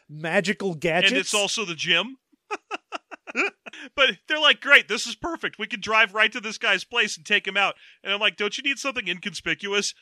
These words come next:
Speaker 2: "Oh, no, we'll just drive there in the coolest police truck ever made. It's got a chain gun on one side. No one will notice us." <laughs>
Speaker 1: Uh, and I,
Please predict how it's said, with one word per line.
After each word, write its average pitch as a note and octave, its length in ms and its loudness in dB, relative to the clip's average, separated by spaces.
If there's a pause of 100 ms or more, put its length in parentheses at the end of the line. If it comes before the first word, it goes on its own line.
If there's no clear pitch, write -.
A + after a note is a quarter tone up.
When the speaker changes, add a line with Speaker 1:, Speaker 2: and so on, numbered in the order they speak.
(140)
Speaker 2:
"Oh, G3+ 180 4
no, G#3 160 4
we'll F3+ 140 0
just A3 240 -4
drive A3+ 280 4
there F#3+ 200 0
in E3 80 -2
the D#3 80 -10
coolest A3 440 -8
police G3+ 300 -10
truck G#3 300 -2
ever F3+ 220 0
made. F#3 280 2 (220)
It's A#3 160 0
got C#4 200 6
a A3+ 60 4
chain C#4 360 0
gun F3+ 240 4
on C#3 180 2
one D3 180 -4
side. C#3 380 0
No A3 140 0
one C4 120 -2
will G3+ 140 -2
notice D3+ 360 -2
us." D3 400 -2 (760)
<laughs> D#4 720 -4 (320)
Speaker 1:
Uh, A#3+ 320 -6 (360)
and G#3+ 120 -8
I, A3+ 200 -4